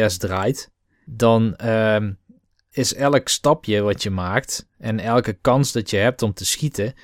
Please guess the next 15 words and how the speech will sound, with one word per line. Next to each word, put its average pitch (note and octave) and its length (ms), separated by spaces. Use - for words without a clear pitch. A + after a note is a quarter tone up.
ja, A2 140
je A2+ 200
overshoot C#3+ 640
je A2 140
target C3 460
vrij F#2 260
snel. E2+ 440
En G2 140
daarom A#2 320
moet A2+ 180
je A2 80
dat G#2 180
auto-aim G#2+ 560
ook F2+ 140
hebben. E2+ 320